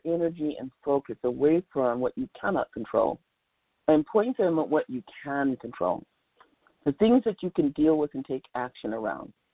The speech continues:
do that. And as it goes, my experience is that what is not really in your control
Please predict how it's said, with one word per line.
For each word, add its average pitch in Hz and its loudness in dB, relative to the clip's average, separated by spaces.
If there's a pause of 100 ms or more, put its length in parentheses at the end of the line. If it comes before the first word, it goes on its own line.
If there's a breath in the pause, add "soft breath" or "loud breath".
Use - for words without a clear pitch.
(140)
do 120 -2
that. 107 6 (1000)
And - 0
as 190 4
it 202 -4
goes, 190 2 (640)
my 185 2
experience 117 -8 (380)
is 135 -4
that 135 0
what 127 -6
is 120 -8
not 156 -2
really 147 0 (480)
in 135 0
your 127 0
control 147 2